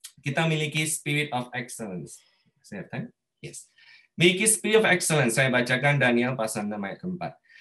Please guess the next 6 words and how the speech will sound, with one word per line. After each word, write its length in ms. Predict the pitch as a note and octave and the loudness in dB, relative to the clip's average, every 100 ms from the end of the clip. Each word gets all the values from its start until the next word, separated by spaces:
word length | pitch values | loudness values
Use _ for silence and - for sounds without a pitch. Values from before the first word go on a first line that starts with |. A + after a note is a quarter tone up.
| - _ _ _ _ - | -20 _ _ _ _ 2
"Maka 240 | F3 G#3 | 4 6
Daniel 380 | G#3 F#3+ F#3+ F#3+ | 8 8 8 6
ini 220 | F#3+ G3 A3 | 4 4 4
melebihi 560 | G3+ F3+ D#3 E3+ F3+ | 4 4 4 4 4
para 240 | E3+ D3+ D3 | 4 4 2
penjabat 720 | D3+ C#3+ C#3+ C3 C#3 B2+ | 2 0 2 2 2 0